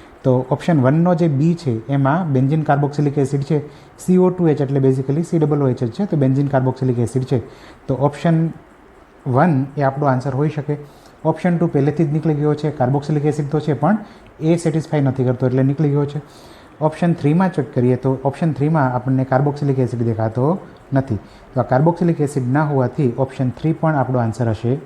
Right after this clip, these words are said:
નહીં. ઓપ્શન થ્રીનો બી કાર્બોક્સિલિક એસિડ નથી, એટલા માટે આ પણ આપણો આન્સર હશે નહીં. બરાબર?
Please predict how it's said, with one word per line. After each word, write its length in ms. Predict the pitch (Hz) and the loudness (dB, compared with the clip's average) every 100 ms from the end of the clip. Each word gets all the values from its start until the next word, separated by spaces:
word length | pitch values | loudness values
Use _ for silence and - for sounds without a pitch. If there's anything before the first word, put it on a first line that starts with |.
| - | -6
નહીં. 160 | 117 98 - - - - | -4 -4 -8 -20 -20 -4
ઓપ્શન 360 | 139 - 156 143 | -2 0 0 0
થ્રીનો 640 | 143 170 180 147 131 147 147 - - - - - - - | 0 0 2 4 2 0 -4 -16 -20 -20 -20 -20 -20 -14
બી 400 | 147 151 175 107 - - - | -2 4 4 2 -6 -10 -2
કાર્બોક્સિલિક 560 | 135 160 - 147 143 | 2 2 0 -2 0
એસિડ 300 | 123 135 131 | -2 -2 -2
નથી, 280 | 143 127 135 - - - | -2 -2 -4 -6 -16 -6
એટલા 160 | 127 131 | 0 2
માટે 420 | 131 127 120 123 - | 2 0 -2 -2 0
આ 80 | 131 | 0
પણ 140 | - | 0
આપણો 220 | 117 123 | -2 -2
આન્સર 340 | 117 110 123 110 | -2 -2 -4 -4
હશે 340 | - 113 156 160 | -4 -4 -4 -6
નહીં. 180 | 113 98 - - - - - | -6 -6 -8 -20 -20 -12 -2
બરાબર? 260 | 120 180 | 0 0